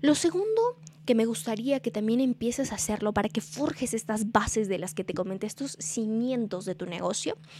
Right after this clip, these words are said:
es la visión. Y te voy a repetir la misma, la, la visión de Google, que también me encanta,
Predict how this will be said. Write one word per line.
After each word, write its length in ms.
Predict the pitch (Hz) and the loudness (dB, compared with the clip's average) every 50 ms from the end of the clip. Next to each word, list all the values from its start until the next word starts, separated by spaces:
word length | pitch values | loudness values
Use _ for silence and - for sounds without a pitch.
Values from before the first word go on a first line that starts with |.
| - - - - - - | -20 -16 -16 -12 0 4
es 340 | 269 294 294 - - - - - | 4 4 4 2 -6 -12 -12 -4
la 180 | - 220 208 214 | -2 0 0 0
visión. 580 | 208 208 - - - 214 208 185 180 190 220 - - - - - - - - | 0 -2 -4 -4 0 0 0 0 0 -6 -12 -14 -18 -20 -18 -16 -16 -6 -4
Y 100 | 294 285 | 0 4
te 80 | 330 | 4
voy 140 | 330 339 494 539 | 4 6 4 2
a 60 | 539 | 2
repetir 460 | 508 - - 226 208 - 233 220 - | 0 -2 -2 -2 0 4 2 2 4
la 100 | 294 254 | 4 0
misma, 500 | 226 220 214 - 247 247 247 226 214 180 170 | 0 0 -2 0 0 0 0 0 -2 -2 -2
la, 200 | 196 190 180 - | -2 -2 0 0
la 160 | 196 208 202 | 2 2 4
visión 440 | 202 208 196 - - 247 233 240 233 | 2 2 0 0 0 2 2 4 4
de 100 | 220 208 | 4 4
Google, 380 | 190 190 233 233 208 190 208 - | 4 6 6 6 6 6 2 2
que 140 | - 226 | -2 -4
también 300 | - 214 220 226 233 233 - - | -4 -2 -2 -2 -4 -4 -6 -2
me 140 | 208 214 | 2 2
encanta, 640 | 220 202 202 202 - - 190 185 180 175 - - - | 2 2 2 -2 0 0 0 0 0 -2 -2 -2 -2